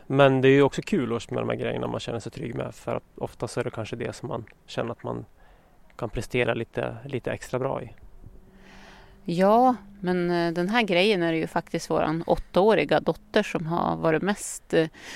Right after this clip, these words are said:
Speaker 2: sugen på. Det tycker jag är så himla roligt. Vi var ju och provade på en hinderbana, hon och jag, häromdagen när jag körde mitt andra pass. Eh,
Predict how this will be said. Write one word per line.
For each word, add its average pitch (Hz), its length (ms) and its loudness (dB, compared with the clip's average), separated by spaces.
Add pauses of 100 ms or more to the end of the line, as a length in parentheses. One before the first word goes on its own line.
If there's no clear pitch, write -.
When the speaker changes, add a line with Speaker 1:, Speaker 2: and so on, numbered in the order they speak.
(100)
Speaker 2:
sugen 151 460 -4
på. 156 140 0
Det 202 140 4
tycker 165 240 -6
jag 143 160 -2
är 147 40 -8
så - 160 -8
himla 147 420 -2
roligt. 156 420 -2
Vi 165 80 -2
var 175 160 6
ju 165 140 4
och 160 340 4 (500)
provade 160 380 4
på 190 280 2
en 151 200 4
hinderbana, 156 680 2
hon 156 240 0
och 151 80 2
jag, 151 180 2
häromdagen 170 540 -2 (140)
när 180 100 0
jag 180 60 0
körde 156 200 0
mitt 160 220 -2
andra 180 280 0
pass. - 400 -4 (680)
Eh, - 420 0